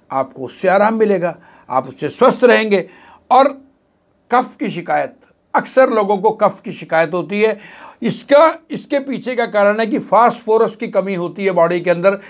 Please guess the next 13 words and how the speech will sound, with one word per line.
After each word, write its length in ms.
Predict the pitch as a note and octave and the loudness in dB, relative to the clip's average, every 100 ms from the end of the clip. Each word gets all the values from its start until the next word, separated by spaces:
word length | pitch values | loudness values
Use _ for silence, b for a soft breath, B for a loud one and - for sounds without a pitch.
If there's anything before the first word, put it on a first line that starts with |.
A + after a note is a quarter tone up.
| B _ | B _
तब 240 | A#3+ - - | 2 2 2
आपको 360 | F#3 F3 - G3 | 2 2 -2 -4
कफ 240 | - G#3+ - | 0 -2 2
बढ़ता 360 | E3+ C#3+ - D3+ | 0 0 0 -2
है। 200 | C#3 C3+ B B - | -2 -6 B B -2
और 180 | A#3+ C#4+ - | -2 -2 -4
इसके 420 | C#4+ - - D4 | -4 -2 0 0
लिए 260 | C4 B3+ B3 | 2 0 0
बहुत 440 | A#3+ G#3 G#3 G#3 | 2 2 2 0
ही 220 | E3+ A3 A3+ | -4 -2 0
ज़रूरी 520 | F#3 F#3 G3 G3+ G3+ | 2 4 2 2 0
है 300 | F#3 G#3 G#3 | 2 2 0
कि 280 | G3+ F#3+ | -4 -10